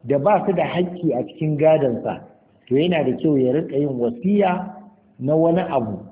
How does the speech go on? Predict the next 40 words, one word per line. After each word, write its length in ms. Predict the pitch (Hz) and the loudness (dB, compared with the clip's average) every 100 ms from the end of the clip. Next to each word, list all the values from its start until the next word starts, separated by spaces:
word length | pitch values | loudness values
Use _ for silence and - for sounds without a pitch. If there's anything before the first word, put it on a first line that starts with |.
| - _ _ - | -20 _ _ -6
daga 180 | 117 117 | -2 -2
cikin 220 | - 165 | -4 -6
abin 260 | 139 143 143 | -4 -4 -2
da 60 | |
zai 140 | 131 139 | -2 0
bari 220 | 139 135 | 0 0
na 100 | 123 | -2
dukiya, 400 | 123 139 - 127 120 | -4 -6 -2 -2 -2
musamman 520 | 120 170 170 143 156 | -4 -2 -2 -2 -2
Allah 220 | 160 143 139 | -2 0 0
ya 100 | 139 | 0
sa 120 | 139 | -2
mawadaci 640 | 131 151 135 117 - - 170 | 0 0 2 0 -2 -4 -2
ne 180 | 160 175 - - _ - | -2 -6 -14 -20 _ 0
ko 140 | 160 | 2
mai 160 | 156 123 | 4 0
hali 340 | 110 110 110 | -2 -4 -4
ne. 320 | 110 95 - - _ _ _ _ _ _ _ 151 | -6 -8 -12 -20 _ _ _ _ _ _ _ -4
Sai 80 | |
ya 160 | 143 131 | -2 -2
ce, 320 | 135 131 120 - - _ - | 0 -2 -2 -6 -16 _ -4
"Su 80 | 151 | 2
wane 320 | 160 160 139 | 2 2 0
da 100 | 117 - | -2 -4
su 60 | 147 | 0
wane 280 | 156 147 120 | 0 0 -2
da 100 | 107 151 | -4 0
su 60 | |
wane 240 | 151 143 123 | 0 0 -4
cikin 240 | - 139 127 | -6 -6 -2
dangina 560 | 143 147 120 104 90 - - _ _ - | 0 0 0 -4 -4 -12 -20 _ _ -4
ba 200 | 127 156 156 | 2 2 2
su 60 | |
da 100 | 139 | 0
gado 380 | 120 131 117 104 | 2 0 0 -4
na, 160 | 90 - - _ - | -6 -10 -18 _ -8
amma 300 | 110 139 147 175 | -4 -4 -4 0
in 60 | |
Allah 160 | 160 143 | 4 4
ya 60 | 147 | 2